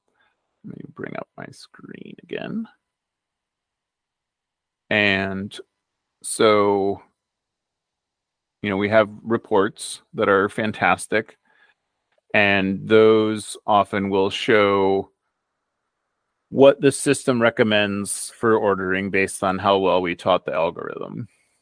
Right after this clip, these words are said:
And so, um, right now, I review the logs for all the publishers with books backordered in our system, but this is something that we're looking to transition to Lance later this year.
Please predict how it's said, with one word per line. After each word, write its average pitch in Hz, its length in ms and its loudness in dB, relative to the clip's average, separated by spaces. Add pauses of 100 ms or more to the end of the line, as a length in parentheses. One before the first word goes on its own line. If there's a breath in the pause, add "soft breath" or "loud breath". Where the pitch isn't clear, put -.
(180)
And 101 180 -6
so, 101 560 2 (260)
um, 98 320 0
right 131 160 4
now, 117 260 2
I 117 180 2
review 110 420 -2
the 107 140 -2
logs 98 500 0
for - 180 -4
all 98 140 2
the 107 100 -8
publishers 98 840 -4
with 107 140 -6 (100)
books 98 260 -6
backordered 101 520 -2
in 101 100 -6
our 92 140 -4
system, 135 720 -4 (560)
but 101 320 6
this 110 220 -4
is 101 120 -2
something 101 480 -2
that 101 140 -2
we're 98 140 0
looking 101 340 -4
to 101 80 0
transition 98 840 -4
to 101 100 0
Lance 104 560 -4
later 120 280 2
this 123 280 -6
year. 120 420 2